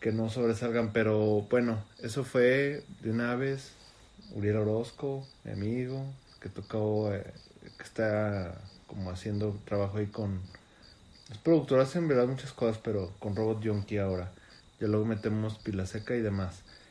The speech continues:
Em, ya este es nuestro último bloque, muchachos. Eh, no está de más decirles que pueden descargar los episodios,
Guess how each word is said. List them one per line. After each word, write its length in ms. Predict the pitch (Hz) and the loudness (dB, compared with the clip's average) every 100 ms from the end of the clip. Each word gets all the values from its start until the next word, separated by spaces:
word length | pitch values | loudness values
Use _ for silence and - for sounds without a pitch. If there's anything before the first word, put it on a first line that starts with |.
| - - | -20 -10
Em, 1040 | 110 107 104 104 104 101 101 104 101 98 92 - - - - - | 0 2 4 4 4 2 2 0 0 0 -4 -8 -12 -20 -12 2
ya 140 | 131 | 2
este 160 | 139 180 | 4 2
es 40 | |
nuestro 260 | 175 170 127 | 0 -2 -6
último 360 | 127 151 139 | -2 0 2
bloque, 480 | 107 110 107 123 117 107 | 4 2 2 -2 -2 -6
muchachos. 580 | - 107 107 117 113 - - - - - - - - - - - | -8 -6 -6 -4 -6 -10 -20 -20 -20 -20 -20 -20 -20 -20 -18 -4
Eh, 400 | 107 101 101 98 | -2 0 0 -2
no 80 | 107 | -2
está 200 | 104 117 | -2 0
de 80 | 117 | 2
más 160 | 117 | 2
decirles 480 | 117 110 113 113 107 | 0 -2 -2 0 -2
que 600 | - 107 95 92 95 - - - - - - - - - - - - - | -2 -2 0 -2 -6 -10 -12 -16 -18 -20 -20 -18 -18 -18 -20 -18 -16 -4
pueden 540 | 117 113 113 104 95 - - | 2 4 4 2 -2 -6 -4
descargar 520 | 104 101 107 101 104 | -2 0 -2 0 0
los 300 | 117 113 - - - | 0 -2 -8 -12 -4
episodios, 880 | 117 - 104 117 110 113 123 - | -4 -2 -4 0 2 2 0 -6